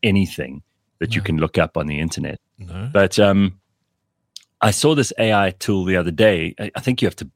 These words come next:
Speaker 1: pay for it, so I wasn't going to. But apparently it'll take whatever picture you've got, or a couple of pictures of you, and it will generate these very professional, um, business photographs. So, like, it'll put you in a suit, even if you're not.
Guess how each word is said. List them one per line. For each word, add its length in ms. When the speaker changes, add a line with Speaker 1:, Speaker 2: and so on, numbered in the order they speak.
Speaker 1:
pay 220
for 200
it, 140
so 100
I 40
wasn't 280
going 260
to. 160
But 100
apparently 360
it'll 120
take 380
whatever 400
picture 380
you've 240
got, 440
or 120
a 160
couple 240
of 80
pictures 340
of 60
you, 180
and 120
it 80
will 140
generate 640
these 260
very 320
professional, 840
um, 260
business 680
photographs. 680
So, 80
like, 200
it'll 140
put 240
you 80
in 80
a 40
suit, 380
even 220
if 100
you're 80
not. 400